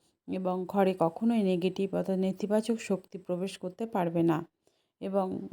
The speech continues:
ঘরে নেতিবাচক শক্তি যদি না থাকে, তাহলে ঘরে প্রবেশ করবেন কে?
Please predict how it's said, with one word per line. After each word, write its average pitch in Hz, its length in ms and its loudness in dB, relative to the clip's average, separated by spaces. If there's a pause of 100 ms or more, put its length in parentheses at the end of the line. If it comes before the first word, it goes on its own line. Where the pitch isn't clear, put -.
ঘরে 185 300 4
নেতিবাচক 190 500 0
শক্তি 196 360 -6
যদি 185 220 -4
না 190 220 2
থাকে, 226 380 -4 (340)
তাহলে 196 460 -2 (380)
ঘরে 185 220 0
প্রবেশ 185 420 -4
করবেন 208 400 -4
কে? 254 200 2